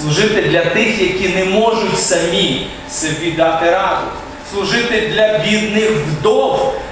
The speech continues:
тому що, а, в той час не було ніякої пі-, пенсійного забезпечення. Синагога мала якраз піклування про вдов щоденне і щотижневе, і церква через дияконське служіння ту саме служіння продовжувала.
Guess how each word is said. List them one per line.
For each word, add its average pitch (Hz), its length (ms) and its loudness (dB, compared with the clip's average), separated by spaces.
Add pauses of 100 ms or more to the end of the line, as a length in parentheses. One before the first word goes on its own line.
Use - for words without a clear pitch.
(120)
тому 185 240 0
що, 202 420 2
а, 185 320 4
в 185 140 0
той 208 240 4
час 220 340 0
не 214 80 2
було 214 300 2
ніякої 208 580 2
пі-, 160 300 -2
пенсійного 175 540 0
забезпечення. 165 800 0 (460)
Синагога 214 720 2
мала 202 260 2
якраз 190 400 2
піклування 190 640 0 (120)
про 170 120 2
вдов 208 560 0 (300)
щоденне 196 720 0
і - 20 -2
щотижневе, 190 760 0 (240)
і 180 100 -2
церква 247 600 0
через 202 440 0
дияконське 214 680 0
служіння 214 580 2 (380)
ту 208 140 0
саме 254 460 0
служіння 214 520 0
продовжувала. 185 880 2